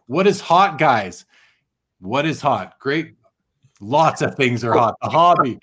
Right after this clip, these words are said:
the hobby is hot. Embrace debate. Embrace debate. T-, oh, is that you? No, I don't think that's you, Darcy, because you don't talk like that, embrace debate. But down here, we hear that it's me, Darcy. Always good to have you, Darcy.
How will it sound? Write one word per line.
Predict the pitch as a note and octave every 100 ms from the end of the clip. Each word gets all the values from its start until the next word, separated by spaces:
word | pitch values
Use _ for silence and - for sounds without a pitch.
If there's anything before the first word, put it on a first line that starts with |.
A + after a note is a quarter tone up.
| - - -
the |
hobby | C3 E3 F#3 F3 F#3
is | D#3+
hot. | - D#3 A2 - _ _ _
Embrace | B2 B2 F3 A3+ G3
debate. | - G3 B2+ D3+ G2 - - - _
Embrace | A2+ F#2+ F#3 G3 -
debate. | D#3 B2 G2+ _ _ _ _ _ _ _ _ _
T-, | - - -
oh, | B3
is | D#3
that | B2+ F#3
you? | F3+ G3
No, | D3+ D3+
I | E3 C3+ D3
don't | F#3+
think | F#3
that's | E3+ D3+ -
you, | E3
Darcy, | B2 B2 A#2+ D#3 -
because | - A2 B2 A2+
you |
don't | E3+ F3
talk | - D#3 D#3+
like | D3+ A2+ -
that, | A2+ A2 A2+
embrace | A2+ G#2+ A#2 A2
debate. | A2+ G2+ D3+
But | D3 -
down | F3+ E3
here, | F#3 G3 E3 - _
we | B2
hear | B2 D#3+
that | E3 D#3+
it's | D#3+ -
me, | D3+ F3+
Darcy. | F#3 G#3 F#3+ E3 F#3 _ _ -
Always | G3 G3+
good | D#3 F#3
to | D3+
have | F3+ F#3
you, |
Darcy. | F#3+ G3+ A#3+